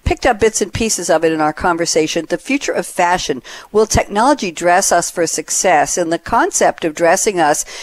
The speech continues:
is as much from the perspective, the point of view of the business of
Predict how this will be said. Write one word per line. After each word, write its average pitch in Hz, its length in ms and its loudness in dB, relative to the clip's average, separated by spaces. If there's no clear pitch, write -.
is 214 260 4
as 190 300 0
much 180 420 -2
from 180 260 0
the 175 60 0
perspective, 175 840 -2
the 170 80 0
point 190 360 -4
of 170 100 -6
view 180 220 0
of 156 140 -2
the 175 100 0
business 185 720 0
of 151 320 2